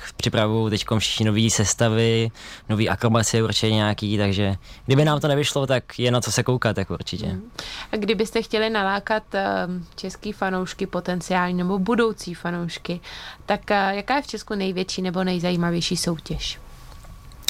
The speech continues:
Speaker 1: Nejzajímavější je vždycky, eh, asi letenský pohár, to je takový největší, je to vlastně vedle, eh, Sparty,
Speaker 2: Mhm.
Speaker 1: nemýlim. A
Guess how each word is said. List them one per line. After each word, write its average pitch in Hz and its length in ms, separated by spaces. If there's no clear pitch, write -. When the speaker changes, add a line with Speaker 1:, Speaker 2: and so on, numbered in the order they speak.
Speaker 1:
Nejzajímavější 170 1080
je 139 120
vždycky, 139 720
eh, 113 300
asi - 240
letenský 117 480
pohár, 104 460
to - 60
je 113 60
takový 113 260
největší, 107 720
je 113 80
to 113 120
vlastně 113 440
vedle, 110 320
eh, 101 40
Sparty, 117 640
Speaker 2:
Mhm. 196 260
Speaker 1:
nemýlim. 113 600
A 110 460